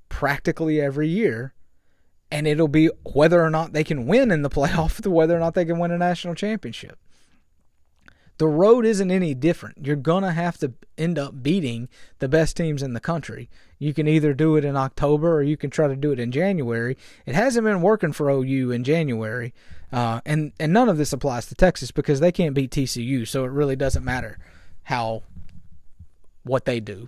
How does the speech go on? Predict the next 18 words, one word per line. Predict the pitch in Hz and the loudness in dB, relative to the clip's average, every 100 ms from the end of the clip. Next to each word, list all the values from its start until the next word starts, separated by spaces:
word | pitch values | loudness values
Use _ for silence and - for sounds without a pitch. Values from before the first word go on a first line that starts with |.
| - | -8
But, | 123 110 - - - - | -6 -6 -12 -20 -20 -12
you | 117 | -10
know, | 107 113 - - | -8 -10 -16 -4
they're | 139 147 | 2 4
Texas, | 143 175 156 120 110 143 | 6 6 4 -2 -4 -4
and, | 117 117 | -4 -4
uh, | 117 117 | -4 -2
they | 131 | 0
think | - 196 | 2 2
they're | 151 | 0
something | 123 120 110 117 | -2 -4 -10 -14
special, | - 117 - 143 135 - - - | -12 -12 -8 -8 -10 -16 -18 -4
and | 143 151 | 2 6
they | 151 | 6
do | 156 175 | 6 6
have | 151 143 | 4 2
a | 143 | -2
brand | 139 143 135 110 120 | -2 0 0 -2 -8